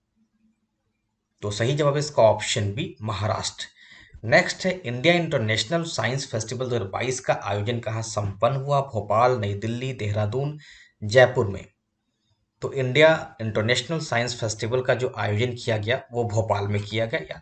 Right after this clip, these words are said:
रखेंगे। अड़तीसवां सवाल है, डायमंड लीग ट्रॉफी जीतने वाले पहले भारतीय एथलीट बने हैं रविंद्र खेड़ा, गुरतेज सिंह, जोगिंदर बेदी,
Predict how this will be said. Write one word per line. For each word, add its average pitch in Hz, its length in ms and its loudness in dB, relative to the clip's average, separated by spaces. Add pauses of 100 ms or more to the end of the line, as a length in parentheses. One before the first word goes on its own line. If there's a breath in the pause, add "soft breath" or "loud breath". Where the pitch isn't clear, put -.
रखेंगे। - 380 -20 (500 loud breath)
अड़तीसवां 127 440 2
सवाल 175 220 0
है, 165 80 0
डायमंड 131 340 2
लीग 151 200 -4
ट्रॉफी 113 300 0
जीतने 113 320 -6
वाले 120 240 -2
पहले 151 400 0
भारतीय 107 680 -6
एथलीट 110 380 -6
बने 107 220 -4
हैं 131 180 -2
रविंद्र 104 460 -4
खेड़ा, 135 400 -2
गुरतेज 101 440 -6
सिंह, 147 320 -4
जोगिंदर 101 440 -4
बेदी, 120 400 -4